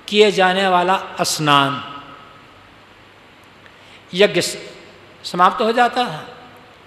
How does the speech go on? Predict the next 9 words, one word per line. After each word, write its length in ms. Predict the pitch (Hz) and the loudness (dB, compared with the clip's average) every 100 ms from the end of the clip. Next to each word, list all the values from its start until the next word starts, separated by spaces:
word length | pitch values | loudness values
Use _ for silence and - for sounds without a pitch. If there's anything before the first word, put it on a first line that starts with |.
| - - - - - - | -20 -20 -20 -20 -20 0
यजमान 400 | 196 185 185 190 | 2 2 2 2
जो 80 | 185 | 0
पति 260 | 190 180 | -2 -2
पत्नी 280 | 190 190 196 | -2 -2 -2
जा 180 | 175 180 | 0 0
कर 160 | 180 180 | 0 -4
के 120 | 185 | -4
नहाते 460 | 175 156 180 240 | -4 -4 -2 -2
थे 200 | 240 247 | -4 -6